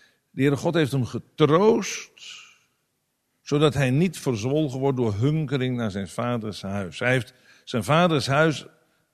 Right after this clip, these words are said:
een tijd lang uit zijn gedachten kunnen zetten. Maar dat is niet voor altijd. Er komt een tijd dat hij zijn vaders huis weer zal leren kennen. Dit is de tijd waarin Yeshua momenteel verkeert.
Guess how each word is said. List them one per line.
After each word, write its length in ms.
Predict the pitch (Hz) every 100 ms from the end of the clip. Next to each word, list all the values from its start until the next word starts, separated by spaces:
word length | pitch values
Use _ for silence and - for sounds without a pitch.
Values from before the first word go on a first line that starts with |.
| _ _
een 220 | - 117 -
tijd 280 | 151 147
lang 220 | 143 135 131
uit 240 | 131 127
zijn 240 | - 117
gedachten 520 | 98 95 117 - 95 -
kunnen 400 | 107 92 90 82
zetten. 400 | 101 92 - 87
Maar 140 | 101
dat 100 | 113
is 80 | -
niet 160 | 123
voor 180 | 107 107
altijd. 680 | 113 104 - 135 98 - - _ _ _ _ _ _ _ _ _ _ _ _ _ -
Er 120 | 107
komt 260 | 120 156 143
een 180 | 123 -
tijd 300 | 160 165 127
dat 320 | 135 - - _ _ _ _
hij 220 | - 110 110
zijn 180 | 110
vaders 460 | 92 123 123 120 101
huis 320 | 113 120 104
weer 200 | 101 113
zal 260 | 98 104 101
leren 400 | 110 107 95 -
kennen. 460 | - 104 85 - - _ _ _ _ _ _ _ - -
Dit 120 | 160
is 200 | 233 214
de 200 | 214 170
tijd 380 | - 202 220 -
waarin 560 | 151 165 165 175 175 151
Yeshua 680 | 131 113 - 170 151 143
momenteel 680 | 127 127 127 113 139 139 135
verkeert. 880 | 101 110 - 175 123 - _ -